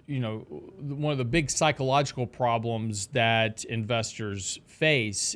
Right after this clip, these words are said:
is anchoring to a specific point. And, and we have a, you know, this is, you know, how markets have trained people,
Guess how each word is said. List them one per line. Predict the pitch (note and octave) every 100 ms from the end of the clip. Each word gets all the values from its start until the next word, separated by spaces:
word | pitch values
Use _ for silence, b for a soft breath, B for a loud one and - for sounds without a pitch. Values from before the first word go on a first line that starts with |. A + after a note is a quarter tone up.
| -
is | A#2+ A#2 A2+ A2+ G#2+ -
anchoring | C3+ C3+ C#3 A#2 A2
to | - B2 A#2+
a | G#2+
specific | - A2 - G#2+ - - -
point. | F3+ C#3 A2
And, | A2+ A#2
and | A#2 A2+ A2+ A2
we | B2+
have | A#2
a, | G#2+ G#2 - - -
you | C#3
know, | A2+
this | B2+ -
is, | B2+ A2 - B B B B B
you | C#3+
know, | A2 G2 - -
how | B2 D3 C#3 A#2 -
markets | C3 C3 C#3+ - -
have | A2+ -
trained | - F#3+ A3+ E3+
people, | B2+ A2+ E2+ B2